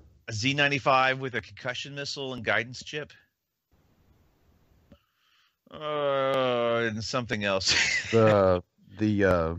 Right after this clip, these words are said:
Speaker 2: little ship from the Ghost set.
Speaker 1: Oh, yeah, yeah, an attack shuttle with a, um, auto blaster turret. Because I thought that would be good to basically, 'cause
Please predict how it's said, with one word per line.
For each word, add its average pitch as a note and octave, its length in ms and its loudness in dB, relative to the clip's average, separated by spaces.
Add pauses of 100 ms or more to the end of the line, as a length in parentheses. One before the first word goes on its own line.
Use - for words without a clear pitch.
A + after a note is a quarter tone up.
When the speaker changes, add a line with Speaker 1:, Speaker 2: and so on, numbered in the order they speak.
(460)
Speaker 2:
little G2 300 2
ship - 320 -6
from F#2 100 -4
the D#2+ 80 -4
Ghost E2 440 -2
set. E2+ 260 2 (960)
Speaker 1:
Oh, G3 160 2
yeah, G#3 260 4
yeah, E3+ 280 2
an C#3 60 -2
attack F3 320 -4
shuttle C#3 320 -6
with B2 160 -8
a, B2+ 260 -2
um, A#2+ 220 -2
auto D#3 220 -6
blaster B2 380 -8
turret. E2 340 -10 (720)
Because E3 260 -2
I D3 100 2
thought D3+ 340 2 (180)
that D3+ 180 -2
would E3+ 120 -6
be D3+ 80 -4
good C3 460 -4
to C3 200 -8
basically, A#2+ 540 -4
'cause C3 180 -10